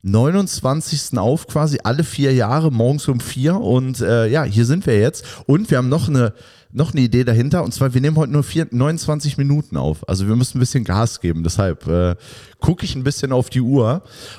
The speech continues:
und ich komme mal schnell mit einem Funfact um die Ecke. Tino, heute ein Funfact zur Stadt beziehungsweise zum angeschlossenen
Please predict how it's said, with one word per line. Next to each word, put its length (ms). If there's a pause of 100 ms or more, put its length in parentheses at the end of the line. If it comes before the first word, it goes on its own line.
und 480 (200)
ich 140
komme 180
mal 60
schnell 200
mit 100
einem 100
Funfact 480
um 120
die 100
Ecke. 220
Tino, 280
heute 280
ein 80
Funfact 520
zur 560
Stadt 380
beziehungsweise 640
zum 200
angeschlossenen 800